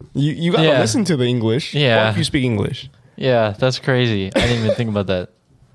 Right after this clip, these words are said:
Speaker 2: But yeah, if you're not, if you're not,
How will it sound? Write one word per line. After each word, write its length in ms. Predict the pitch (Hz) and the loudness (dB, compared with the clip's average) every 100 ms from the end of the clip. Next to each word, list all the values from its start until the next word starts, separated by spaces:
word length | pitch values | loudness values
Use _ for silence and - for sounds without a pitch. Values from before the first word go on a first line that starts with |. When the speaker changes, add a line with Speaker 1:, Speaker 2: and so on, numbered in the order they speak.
| _ _ _ - - 143 - - - 135 - _ _ _ - - _ _ - - - | _ _ _ -20 -20 -20 -20 -20 -20 -20 -20 _ _ _ -20 -20 _ _ -20 -16 -2
Speaker 2:
But 140 | 165 | 2
yeah, 200 | 160 127 | 4 2
if 100 | 123 | 2
you're 140 | 160 | 2
not, 500 | 165 165 156 151 110 | 4 4 2 0 -2
if 160 | 143 135 | -2 0
you're 120 | 165 | 2
not, 360 | 160 156 151 | 2 2 0